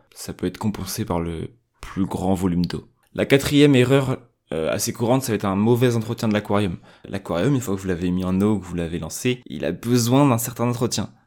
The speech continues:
Pas le laisser faire tout seul, bien que parfois en aquariophilie low-tech, c'est le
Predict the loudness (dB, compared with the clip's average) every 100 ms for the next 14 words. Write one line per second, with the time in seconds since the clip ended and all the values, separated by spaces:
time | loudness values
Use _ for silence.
0 | _ 0 2 -2 -6 -6 -8 -10 -4 0
1 | 2 0 -10 _ -18 -2 2 2 0 -8
2 | -4 -6 -2 -2 -2 -2 -2 -2 -4 -4
3 | -2 -2 -2 -6 -10 -14